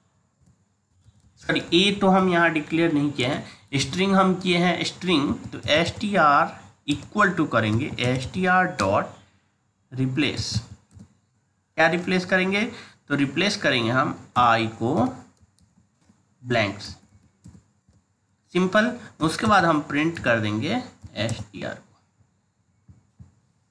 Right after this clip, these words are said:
यहाँ मेरा आ गया hello how are you। इसमें आप और अच्छा से manage कर सकते हैं, Like अगर आप space हटाना चाहते हैं, तो उसके लिए हम यहाँ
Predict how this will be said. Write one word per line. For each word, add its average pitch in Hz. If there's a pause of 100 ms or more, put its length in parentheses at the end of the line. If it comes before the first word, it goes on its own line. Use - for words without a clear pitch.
(2750)
यहाँ 143
मेरा 160
आ 156
गया 156
hello 147
how 139
are 143
you। 160 (280)
इसमें 160
आप 185
और 160
अच्छा 165
से 165
manage 131
कर 135
सकते 131
हैं, 135
Like 131
अगर 127
आप 123
space 131
हटाना 113
चाहते 110
हैं, 151
तो 185
उसके 175
लिए 175
हम 175
यहाँ 143